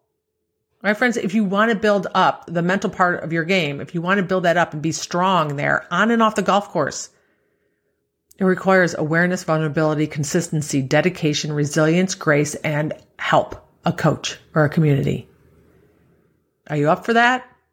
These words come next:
What trait in there are you lacking in? Where do you need help? Which one could be a little bit stronger? Or you could put a little bit more work in? If you want help with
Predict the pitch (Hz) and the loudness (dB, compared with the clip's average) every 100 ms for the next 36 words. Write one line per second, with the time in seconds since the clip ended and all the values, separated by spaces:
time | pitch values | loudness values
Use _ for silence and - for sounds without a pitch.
0 | _ _ _ _ _ - 160 220 220 - | _ _ _ _ _ -8 0 0 0 -4
1 | 233 226 214 196 185 175 180 165 160 160 | -2 0 0 0 2 2 2 2 0 -2
2 | 147 131 117 - _ _ _ _ _ _ | -8 -8 -12 -16 _ _ _ _ _ _
3 | 170 185 202 196 147 165 - - _ _ | 0 2 4 2 0 -4 -6 -14 _ _
4 | _ _ _ _ _ _ _ 190 196 214 | _ _ _ _ _ _ _ -2 2 2
5 | 196 175 170 165 156 160 - 160 143 143 | 2 2 2 2 0 -2 -2 0 0 -2
6 | - - _ _ _ _ _ _ _ _ | -4 -6 _ _ _ _ _ _ _ _
7 | 165 165 147 160 160 160 139 156 151 147 | 0 2 2 0 2 2 2 2 2 0
8 | 147 - - - - _ _ _ _ _ | 0 -2 -4 -6 -12 _ _ _ _ _
9 | _ _ _ - 139 165 175 202 165 147 | _ _ _ -8 -2 2 2 2 2 2
10 | 156 | 0